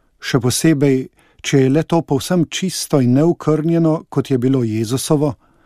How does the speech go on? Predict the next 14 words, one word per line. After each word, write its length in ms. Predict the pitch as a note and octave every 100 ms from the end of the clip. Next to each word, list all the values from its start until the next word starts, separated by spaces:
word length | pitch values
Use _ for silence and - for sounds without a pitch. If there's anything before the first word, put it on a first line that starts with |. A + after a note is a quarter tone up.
| _ - - - -
lahko 280 | C#3+ -
sklepamo, 680 | - - D3+ F3 F3+ F3+ D#3+ C#3 _ _ -
da 160 | C3
je 160 | C3 C3
Jezus 400 | F3+ F#3 F3+ A#2+ G#2
gledal 540 | C#3+ G#3 F#3 F#3 G3+
in 160 | A3+ C#3
presojal 720 | B2+ C3 - G#3 G#3+ D3+ B2
ljudi 400 | B2 B2 A#2 F3 G3 - D3+
in 80 | C3
dogodke 540 | A#2+ A#2+ D3+ E3+ -
okoli 420 | F3 E3 F3 E3+ D#3+
sebe 380 | - D#3+ D#3 -
tako, 380 | B2 - F#3